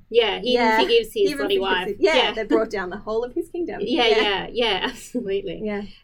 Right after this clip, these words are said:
Speaker 1: And it was, as you were saying that, I was also thinking too about how,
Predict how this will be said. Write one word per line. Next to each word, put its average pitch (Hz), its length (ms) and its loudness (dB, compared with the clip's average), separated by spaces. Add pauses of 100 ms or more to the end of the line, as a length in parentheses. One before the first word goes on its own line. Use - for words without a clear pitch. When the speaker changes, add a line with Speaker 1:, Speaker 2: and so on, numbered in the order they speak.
Speaker 1:
And 233 100 0
it 240 120 2
was, - 260 -6
as - 220 -2
you 269 80 -2
were 240 80 4
saying 196 300 -4
that, 190 140 -8
I 185 140 -6
was 190 160 -6
also 190 340 -6
thinking 180 480 -12
too 190 320 -6
about 175 420 -10
how, 175 600 -8